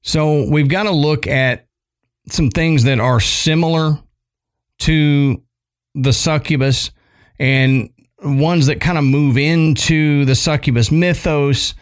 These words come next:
and all that stuff. So the first one that we wanna look at is Lilith.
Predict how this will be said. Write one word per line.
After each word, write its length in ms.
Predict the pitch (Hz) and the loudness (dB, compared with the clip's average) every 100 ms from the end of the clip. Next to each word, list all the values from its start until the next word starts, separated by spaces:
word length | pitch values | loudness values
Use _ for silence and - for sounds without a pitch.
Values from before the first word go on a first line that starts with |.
| _ _ _ - | _ _ _ -8
and 160 | 123 131 | -2 0
all 160 | 127 | 2
that 160 | 120 101 | 0 -2
stuff. 200 | - 101 | 0 0
So 140 | - 151 | 0 0
the 100 | 139 | -2
first 420 | - 175 190 - | -2 -2 -2 -2
one 340 | 170 151 - - | -2 -2 -4 -6
that 300 | 135 131 123 | -4 -2 -2
we 120 | 135 | 0
wanna 260 | 123 123 107 | 0 2 2
look 340 | 117 147 131 | 2 0 0
at 320 | 107 95 107 - | 0 0 -2 -4
is 200 | 147 139 | -2 0
Lilith. 520 | 147 170 135 - - | 0 0 0 -2 -6